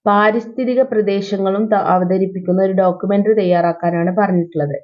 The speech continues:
ഡോക്യുമെന്ററി നിർമ്മാണത്തിൽ ശ്രദ്ധിക്കാന് താമസിക്കുന്ന പ്രദേശത്തിനനുസരിച്ച് കുട്ടികൾ ക്ലാസ്സിൽ ചെറു ഗ്രൂപ്പുകളായിട്ട് തിരിയുക. തങ്ങൾക്ക് ലഭിച്ച പ്രദേശത്തിന്റെ ഭംഗിയും പരിസ്ഥിതി പ്രശ്നങ്ങളും ഓരോ ഗ്രൂപ്പും സ്ഥലവും സന്ദർശിച്ച് കണ്ടെത്തുക.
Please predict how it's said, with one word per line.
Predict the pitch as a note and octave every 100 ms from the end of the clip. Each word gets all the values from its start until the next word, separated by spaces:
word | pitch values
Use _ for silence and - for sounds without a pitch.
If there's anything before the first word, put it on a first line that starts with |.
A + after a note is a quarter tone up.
| F#3
ഡോക്യുമെന്ററി | F3+ F#3 G3+ G3+ A3
നിർമ്മാണത്തിൽ | G#3+ F#3 F3+ F3 F3 F#3
ശ്രദ്ധിക്കാന് | G#3 F#3 D#3 D#3+ E3 E3 E3+ G3 - - - -
താമസിക്കുന്ന | G3 G3 G3+ G#3+ A3 A3+
പ്രദേശത്തിനനുസരിച്ച് | G#3 F#3 F#3 F#3 F#3 G3+ F3+ F3 F3 F3 G#3
കുട്ടികൾ | - F#3+ F3 G3
ക്ലാസ്സിൽ | F#3+ E3 D#3+ F3+
ചെറു | F#3+ F#3
ഗ്രൂപ്പുകളായിട്ട് | F#3+ F3+ E3+ F3 F3 E3 E3
തിരിയുക. | F3 E3 D#3 D3+ E3 A3 - _ _ _
തങ്ങൾക്ക് | G3+ G#3 A3 A#3
ലഭിച്ച | A3 G3 G#3
പ്രദേശത്തിന്റെ | F#3 F#3 F3+ F3+ F#3 F#3+ F#3
ഭംഗിയും | F3+ E3+ E3 F#3 G3+
പരിസ്ഥിതി | F3+ F3+ G3 G3
പ്രശ്നങ്ങളും | G3+ F#3 - F3 E3 E3+ F#3 -
ഓരോ | F3+ F3 G3
ഗ്രൂപ്പും | F#3+ F3+ E3+ E3+ F#3+
സ്ഥലവും | - E3+ E3 F#3+
സന്ദർശിച്ച് | G3+ E3 D#3+ D#3 D#3 F3+
കണ്ടെത്തുക. | E3+ D#3 D#3 D#3+ D#3